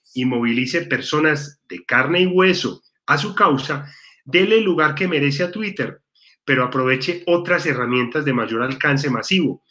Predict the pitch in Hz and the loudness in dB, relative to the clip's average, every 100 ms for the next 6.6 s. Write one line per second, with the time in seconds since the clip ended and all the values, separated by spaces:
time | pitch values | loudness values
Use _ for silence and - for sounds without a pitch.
0 | _ _ - 117 117 151 190 185 196 185 | _ _ -6 -4 0 2 2 0 -4 -6
1 | _ _ _ 156 151 175 233 202 190 170 | _ _ _ 0 4 4 4 0 0 0
2 | 147 143 151 180 160 131 156 147 139 - | 0 2 2 2 2 4 2 2 0 4
3 | 170 - 117 - - - - _ 131 123 | 2 2 0 -2 -16 -20 -20 _ 0 2
4 | 123 123 117 - 143 165 160 139 143 135 | 4 4 0 0 2 4 4 2 0 -2
5 | 123 117 127 110 139 139 156 143 117 - | 0 -2 -2 0 2 2 2 0 -2 -6
6 | 180 180 127 98 - | 0 2 2 -4 -12